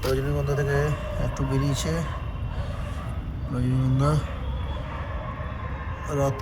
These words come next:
কি রানী, জেসমিন যেটা একটু বলি actually ইংরেজিতে,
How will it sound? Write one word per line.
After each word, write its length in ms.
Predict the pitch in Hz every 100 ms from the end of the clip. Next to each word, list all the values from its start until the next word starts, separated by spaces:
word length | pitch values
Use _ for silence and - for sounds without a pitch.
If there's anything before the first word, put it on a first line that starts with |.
| -
কি 140 | 160
রানী, 340 | 151 151 156 170 170 - - - - - - - - - - - 143
জেসমিন 360 | 156 143 180 165
যেটা 180 | 156 147
একটু 180 | 143 147
বলি 160 | 135 135
actually 220 | - 139
ইংরেজিতে, 380 | 135 135 131 147